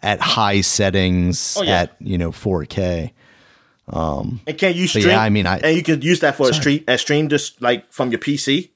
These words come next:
Speaker 2: if you want to, right?
Speaker 1: Yeah, you can also do that, like, stre-, Steam Link stuff.
Speaker 2: Okay.
Speaker 1: Yeah.
Speaker 2: All right.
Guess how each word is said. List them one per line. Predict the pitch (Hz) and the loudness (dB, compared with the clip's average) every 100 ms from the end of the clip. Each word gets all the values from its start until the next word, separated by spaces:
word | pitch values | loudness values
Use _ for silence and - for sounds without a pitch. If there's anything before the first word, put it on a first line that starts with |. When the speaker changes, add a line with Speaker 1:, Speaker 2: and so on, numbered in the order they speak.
| - | -12
Speaker 2:
if | 123 | -6
you | 139 | -2
want | 147 143 | -2 -2
to, | 160 | 0
right? | 131 151 - _ _ - | 0 0 -4 _ _ -4
Speaker 1:
Yeah, | 147 143 | 0 2
you | 110 110 | 2 2
can | 123 | 2
also | 110 - 107 | 2 2 0
do | 104 | 2
that, | 98 98 78 | 2 2 0
like, | 98 | -2
stre-, | - - - 101 98 98 | -2 -2 0 0 -2 -4
Steam | - - 113 98 | -4 -2 2 2
Link | 92 92 | 2 0
stuff. | - 90 80 - | 0 0 0 2
Speaker 2:
Okay. | 92 | 2
Speaker 1:
Yeah. | 90 95 - _ _ | 4 2 -2 _ _
Speaker 2:
All | 117 98 | -2 0
right. | 92 | -2